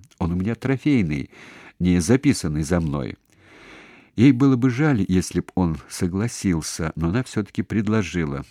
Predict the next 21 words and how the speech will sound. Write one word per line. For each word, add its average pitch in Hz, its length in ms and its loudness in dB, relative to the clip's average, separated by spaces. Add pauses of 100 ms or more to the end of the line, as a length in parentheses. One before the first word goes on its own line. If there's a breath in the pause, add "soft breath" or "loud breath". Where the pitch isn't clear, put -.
(140)
«И 117 80 6
еще 95 400 4
чего, 76 480 -6
там, 120 200 0
на 101 120 2
Донском, 85 640 0
этого 90 240 0
добра, 85 540 0
когда 85 340 -2
немцы 87 440 0
сдадутся, 85 640 -4
через 80 460 -4
голову 104 400 2
будет». 82 480 -2 (840 loud breath)
«А 80 140 -6
вы 82 360 -4
думаете, 87 600 -2
они 85 180 0
сдадутся?» 80 880 -6 (220)
спросила 85 580 -6
Таня. 71 400 -10